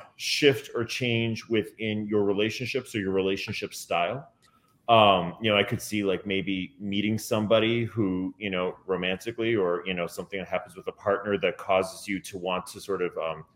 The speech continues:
achieve or move or, uh, expand more in your career. There's something that just is like, "You know what? It's okay for me to be visible in a safe way,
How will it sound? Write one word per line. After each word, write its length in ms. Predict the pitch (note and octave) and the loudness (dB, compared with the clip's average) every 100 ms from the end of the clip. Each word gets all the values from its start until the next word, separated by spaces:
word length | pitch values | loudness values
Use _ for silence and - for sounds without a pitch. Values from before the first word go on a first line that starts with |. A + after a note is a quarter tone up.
| _ _ - | _ _ -6
achieve 560 | - - A2 G#2+ G#2+ | -4 0 2 2 0
or 80 | F#2+ | -2
move 460 | F2+ F#2+ G2+ G#2 - | -2 0 0 -2 -2
or, 420 | F2+ F2 E2+ - | 0 0 0 -2
uh, 280 | E2+ D#2 C#2+ - _ _ _ _ _ - | 0 0 -2 -8 _ _ _ _ _ -6
expand 640 | G#2 - - G#2+ G#2 G#2+ | -6 -4 2 4 4 2
more 500 | G#2+ G2 F#2 F2 E2 - _ _ | 2 2 2 0 -2 -10 _ _
in 160 | A2 G#2+ | -2 0
your 120 | G2+ | 0
career. 460 | - G2 G2 F#2+ D#2 | -2 -2 2 2 0
There's 160 | D#2+ | -4
something 260 | G2+ E2+ F#2 | -4 -4 -4
that 120 | F2+ | -4
just 220 | F#2 - | -8 -10
is 60 | - | -2
like, 220 | F#2 F2+ | -2 0
"You 60 | G2+ | 2
know 120 | G2+ | 4
what? 180 | G#2+ G#2+ | 4 2
It's 160 | G2+ - | -2 0
okay 360 | G2+ - G#2+ | 0 2 0
for 180 | G2 - | 0 -2
me 160 | G2 G2 | -2 0
to 100 | F#2 | 0
be 460 | G2+ F#2 F2+ F2 _ _ _ _ _ - | 0 0 0 -4 _ _ _ _ _ -20
visible 920 | F2+ B2+ A#2 A2 F2+ F2+ E2 D2+ - _ - | 4 6 6 4 4 4 2 -2 -8 _ -2
in 160 | G#2+ | 0
a 60 | F#2+ | -2
safe 420 | - A2 G2 - | 0 4 4 2
way, 560 | G2 G2 F#2+ F2 E2 | 2 4 4 2 0